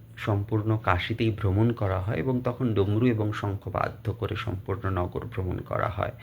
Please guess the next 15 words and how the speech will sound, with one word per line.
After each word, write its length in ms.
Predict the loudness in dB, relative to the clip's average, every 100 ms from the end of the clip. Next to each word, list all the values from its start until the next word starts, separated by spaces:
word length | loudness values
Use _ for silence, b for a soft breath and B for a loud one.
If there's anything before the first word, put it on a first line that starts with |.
| B B B B
শিবের 360 | 2 4 2 2
জয়গান 540 | 0 0 -2 -4 -4
করতে 340 | -4 -8 -8
করতে, 320 | -12 -10 -6 -2
হর 240 | 2 2
হর 180 | 2 0
মহাদেব 440 | -2 -4 -4 -4 -4
বলতে 280 | -4 -4 -6
বলতে। 340 | -6 -6 -6
তো 420 | 0 4 6 4 -2 B B B
এইটি 240 | 0 2 0
হচ্ছে 320 | -2 -2 0
বিষয় 460 | 0 0 2 2 0 B B B
যে 160 | 0 2
শিব 440 | 2 4 6 6